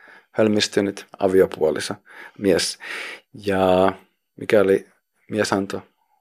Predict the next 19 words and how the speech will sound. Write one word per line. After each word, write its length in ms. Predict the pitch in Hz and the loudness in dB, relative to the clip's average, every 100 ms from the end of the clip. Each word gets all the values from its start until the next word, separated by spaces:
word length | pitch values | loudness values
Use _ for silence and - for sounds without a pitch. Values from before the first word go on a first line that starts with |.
| - | -6
luvan 280 | 117 110 101 | 0 0 0
papille 340 | 104 - 98 | 0 2 2
astua 340 | 101 - - 107 | 0 -6 -8 -8
sisään, 560 | - - 139 117 98 | -6 -6 -4 -2 -2
niin 160 | 101 101 | -6 -6
sitten 500 | - 104 - 92 92 - | -4 -4 -6 -12 -10 -4
pappi 280 | 113 - 104 | -4 0 0
nosti 380 | 98 - - - _ - | -2 -4 -8 -10 _ -4
keskusteluun 800 | - - - - - 101 90 95 | -2 0 -4 -8 -8 -6 -6 -8
tämän 480 | 95 82 85 87 95 _ _ - | -10 -12 -12 -16 -20 _ _ -4
avioliiton 500 | 113 113 101 101 104 | 2 4 4 4 4
ongelmat, 640 | 123 131 120 117 113 - - - | 4 4 2 0 -4 -8 -20 -10
uskottomuuden 1080 | 117 - - - - 101 92 92 95 87 87 | -8 -6 -6 -6 -4 -4 -2 -4 -2 -4 -4
ja 340 | 90 82 - _ _ _ | -4 -6 -10 _ _ _
miehessä 520 | 110 95 90 104 - 107 - _ - | -6 -4 -2 -4 -6 -8 -12 _ -4
pyrittiin 500 | 110 101 - - 107 | -2 -2 -4 -6 -4
herättämään 760 | 107 - - - - 58 60 | -2 -2 -4 -8 -10 -8 -10
ehkä 320 | - - - - | -12 -10 -12 -8
syyllisyyden 800 | - - 98 98 98 101 101 98 | -4 0 0 0 -2 -2 -2 -4